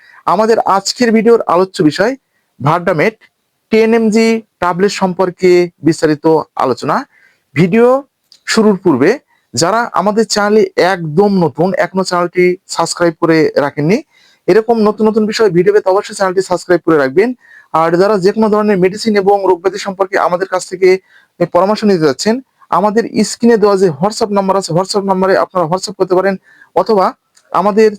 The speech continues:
চ্যানেলের যে কমেন্ট বক্স আছে, কমেন্ট বক্সে আপনারা কমেন্ট করতে পারেন, তো কেউ ফোন করবেন না। তো বন্ধুরা,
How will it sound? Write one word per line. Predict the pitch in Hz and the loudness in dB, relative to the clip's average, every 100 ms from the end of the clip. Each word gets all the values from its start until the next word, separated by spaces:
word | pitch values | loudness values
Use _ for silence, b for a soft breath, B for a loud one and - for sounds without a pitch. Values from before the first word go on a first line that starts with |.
| _ | _
চ্যানেলের | 208 202 208 | -2 2 0
যে | 190 220 220 | 2 2 2
কমেন্ট | - 202 214 208 | 0 0 0 -2
বক্স | - | -2
আছে, | 196 220 | -4 -4
কমেন্ট | 220 202 202 | -2 -2 0
বক্সে | 202 - | -4 -2
আপনারা | 185 190 196 196 _ _ _ | -2 0 -2 -4 _ _ _
কমেন্ট | 180 196 | -2 0
করতে | 185 160 | -2 0
পারেন, | 143 156 247 - _ _ | 0 0 -2 -8 _ _
তো | 190 | -4
কেউ | 185 180 247 - _ _ _ | 2 2 2 -4 _ _ _
ফোন | - 165 156 | -2 -2 0
করবেন | 143 113 110 | 0 0 -2
না। | 107 113 - - b _ - | -4 -6 -14 -20 b _ -2
তো | |
বন্ধুরা, | 185 233 233 240 | 0 2 2 0